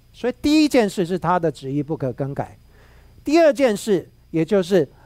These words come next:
他起誓，也就是自己对自己所起的誓，做这一个证据，做这一个印证，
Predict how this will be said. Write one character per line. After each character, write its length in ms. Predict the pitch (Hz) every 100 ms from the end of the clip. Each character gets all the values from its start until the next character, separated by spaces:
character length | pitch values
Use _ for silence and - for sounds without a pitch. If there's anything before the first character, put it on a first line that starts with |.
| - -
他 380 | - 254 277 285
起 440 | - - 190 156
誓， 400 | 139 - 262 135 160
也 160 | 151
就 160 | 139 185
是 240 | 190 185 - _ _
自 320 | - 330 311
己 240 | - 175 151
对 220 | 247 190
自 240 | - 254
己 260 | - 151 135 -
所 240 | - 196
起 400 | 214 - 180 151
的 200 | 156 180
誓， 400 | - - 262 - - _ _ _ _ -
做 280 | 240 196
这 180 | 156 202
一 180 | 180 180
个 180 | 180 151
证 340 | - 294 170
据， 220 | - 190
做 180 | 139 190
这 160 | 160 185
一 40 |
个 100 | 165
印 260 | 180 233 160
证， 240 | - 165